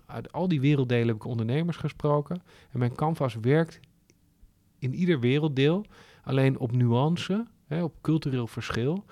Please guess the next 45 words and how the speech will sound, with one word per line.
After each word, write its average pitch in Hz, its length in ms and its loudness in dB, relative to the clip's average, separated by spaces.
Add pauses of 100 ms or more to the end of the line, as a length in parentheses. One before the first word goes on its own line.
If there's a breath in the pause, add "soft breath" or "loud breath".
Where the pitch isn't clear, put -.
(220 loud breath)
zie - 200 -4
je 170 100 2
wel 120 200 0
dat, 147 200 -4
dat, 123 280 -6
eh, 113 420 -8 (220)
in 127 160 -6
het 120 120 -6
canvas 170 440 -2
er 117 100 -10
verschillen 170 420 -4
zijn. 113 180 -6
Waar, 123 240 -4
waar 135 280 -2
ligt 127 260 -4 (100)
de 113 140 -12
aandacht? 156 540 -10 (540 loud breath)
Als 135 140 -4
ik 139 60 -4
in 151 80 4
het - 80 -4
Vondelpark 165 460 2
loop, 170 220 2
dan 147 100 -4
zeg 135 180 -2
ik - 60 -18
wel 135 140 -2
eens, - 80 -8
ook 120 120 -8
mensen, 131 320 -2 (720 soft breath)
kan 139 140 -2
ik 135 80 0
het, 131 100 0 (100)
het 117 120 -6
mooiste 160 340 0
uitleggen. 156 540 -2 (800)
Als 120 160 -8
ik 127 120 -6
met 127 140 -4
een 117 180 -4
Amerikaan 131 500 0
door 151 100 0
het - 80 -12
Vondelpark 156 460 -2
loop, 147 340 0